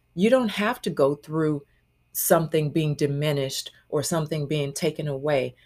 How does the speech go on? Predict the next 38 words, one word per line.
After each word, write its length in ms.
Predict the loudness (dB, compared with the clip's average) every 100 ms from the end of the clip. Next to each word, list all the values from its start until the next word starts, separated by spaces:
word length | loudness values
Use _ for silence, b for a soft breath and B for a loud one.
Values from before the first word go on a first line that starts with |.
| b b
I'm 140 | -2
talking 440 | 0 0 0 -2 -2
about 320 | -2 -4 -2
being 240 | -2 -2
proactive. 920 | -4 2 2 2 -2 0 -2 -4 -8 -4
I'm 160 | -2 -2
talking 380 | -2 -4 -4 -6
about 440 | -2 0 0 -4 b b b _
making 500 | 0 4 4 4 -4 -2
a 160 | -4
choice 840 | -2 -2 2 4 4 4 -2 -4 -8 _ _ _ -4
before 560 | -4 -2 4 6 6 4
a 100 | 0
choice 420 | 0 0 0 0
has 200 | -2 -2
to 120 | -4 -6
be 120 | -4
made 380 | -2 -2 -2 -6
for 300 | -2 2 2
you, 220 | -2 -8
before 460 | -8 -6 2 2 4
a 140 | 0
doctor 640 | -2 -4 -4 -4 -4 -4 -2
has 260 | -4 -6
to 120 | -8
tell 380 | -8 -2 2 2
you 260 | 2 -2 -6 B B B
that 160 | 4
if 160 | 4 -2
you 180 | -2 0
do 220 | 0 0
not 400 | 0 0 -2 -4
change 640 | 0 2 0 -4 -6 -10 _ _ _ _ -6
that, 580 | 0 0 0 -6 -10 -10 _ _ -2
you 200 | 2 2
are 80 | 2
going 340 | 0 0 -2
to 240 | -4 -8